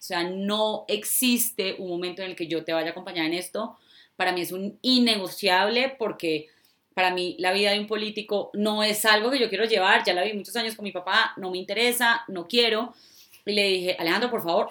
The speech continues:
no". O sea, es como que yo hice una vida totalmente libre para mí. Él no tiene nada que ver con política, Alejo no tiene nada que ver con política, pero a veces se me reía y yo me acuerdo que le decía, "Júramelo,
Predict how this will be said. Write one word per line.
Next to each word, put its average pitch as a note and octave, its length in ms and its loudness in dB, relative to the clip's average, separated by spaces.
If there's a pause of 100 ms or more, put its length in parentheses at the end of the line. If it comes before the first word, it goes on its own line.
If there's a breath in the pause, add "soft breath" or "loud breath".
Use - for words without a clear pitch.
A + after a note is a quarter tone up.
no". E3 320 -4 (280)
O F#3 100 -4
sea, G#3 100 6
es G#3 60 4
como G#3 160 -4
que A3 160 0
yo G#3+ 420 2
hice A#3+ 300 0
una B3 180 2
vida B3+ 180 2
totalmente G3 920 -2 (100)
libre A#3+ 420 2
para B3 220 2
mí. A#3+ 380 0 (360 loud breath)
Él F3+ 140 -4
no F3 100 -4
tiene G3+ 200 2
nada G3 120 2
que G#3+ 80 -2
ver G3+ 140 -2
con G#3+ 80 -6
política, F#3 320 -2
Alejo E3 220 0
no E3+ 100 -4
tiene G3 140 -2
nada G#3 200 4
que G#3+ 80 0
ver G#3 80 2
con A3+ 140 -4
política, G3+ 420 0
pero G#3+ 140 2
a G3 40 4
veces F#3+ 220 0
se B3+ 80 2
me C#4+ 120 6
reía A3+ 260 2
y A#3+ 60 2
yo A#3 100 4 (180)
me G3+ 200 -2
acuerdo A3 220 0
que C4+ 100 -4
le B3+ 80 -2
decía, G#3+ 160 0 (200)
"Júramelo, D4+ 640 8